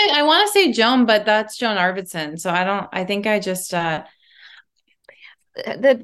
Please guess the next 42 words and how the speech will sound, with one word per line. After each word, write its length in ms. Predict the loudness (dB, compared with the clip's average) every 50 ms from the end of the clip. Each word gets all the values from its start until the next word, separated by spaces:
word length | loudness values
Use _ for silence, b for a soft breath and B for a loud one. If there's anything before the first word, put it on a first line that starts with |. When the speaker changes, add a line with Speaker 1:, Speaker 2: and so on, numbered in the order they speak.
| _ _ _
Speaker 2:
here, 280 | -12 -4 0 2 2
Speaker 1:
we 60 | 2 4
just 100 | 4 4
Speaker 2:
I'll 100 | 4 2
Speaker 1:
call 140 | 2 2 2
her 100 | 2 2 _ _ -2
Queen 320 | 2 2 4 4 2 2
Iverson. 640 | 2 0 0 -2 -2 -8 -8 -4 -4 -4 -4 -6 _ _ _ -20 _ -4
Speaker 2:
We 140 | -4 -4
should 80 | -4 -6 _ _ -2 0
call 160 | 2 2 2
her 80 | 0 -4 -8 _
Queen. 360 | -14 -12 -12 -10 -12 -12 -16 _ _ _ _ _ -14
Speaker 1:
Just 120 | -14 -12 -2
call 160 | 0 0 0
her 60 | 0
Queen. 320 | -2 -4 -4 -4 -4 -4 B B B B B B B B B
But 160 | 0 2 4
we're 160 | 4 4 4
just 240 | 4 2 0 0 0
grateful 580 | 0 0 0 -2 -6 -6 0 2 2 2 2
to 100 | 0 -4 -6
have 340 | -2 0 0 0 0 -2 -6
people 340 | -8 -8 -2 -2 -2 -2
taking, 400 | -2 -2 -6 -6 -6 -6 -8 -2
like, 280 | 0 0 0 -2 -4 _ _ _ _ _ _ -4
we 200 | 2 4 4 6
know 280 | 6 6 6 4 4
that 160 | 4 2 2
everybody 460 | 2 -2 -2 -2 0 0 0 0 0 0
is 200 | -2 -2 -4 -4
so 220 | -2 -2 0 0
busy 460 | -2 -2 -4 -4 -4 -4 -2 -2 -2
and 480 | -2 -2 -2 -2 -2 -2 -4 -6 -8 -10 _ _
you, 380 | -12 -10 -6 -6 -4 -6 -6 -6
no 420 | -6 -6 -4 -4 -2 0 0 2 2
one 160 | 2 0 0
has 240 | 0 -4 -4 -4 -8
time 520 | -8 -4 -2 0 0 0 -2 -2 -6 -8
to, 340 | -8 -8 -6 -6 -6 -8 -12 -16 _
you 160 | -8 -6 -2
know, 380 | 0 0 0 0 -2 -4 -8